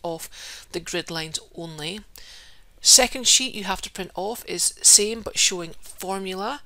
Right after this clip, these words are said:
Remember, to show formula is you hit the control key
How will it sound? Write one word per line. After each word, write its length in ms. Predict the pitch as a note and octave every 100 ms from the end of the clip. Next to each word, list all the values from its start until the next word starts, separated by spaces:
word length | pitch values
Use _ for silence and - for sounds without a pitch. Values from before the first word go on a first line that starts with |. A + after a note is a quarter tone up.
| - - - - -
Remember, 600 | F#3 F3 F3+ G3 G#3 B3 C4+ - - -
to 120 | - F#3+
show 260 | - F3+
formula 680 | E3 - F#3+ G3 G3 A3 C4 -
is 400 | F3 E3+ - - - -
you 160 | G#3 F3
hit 200 | F3 -
the 60 |
control 500 | - E3 - A3+ A#3+
key 360 | A#3+ - B3+ C#4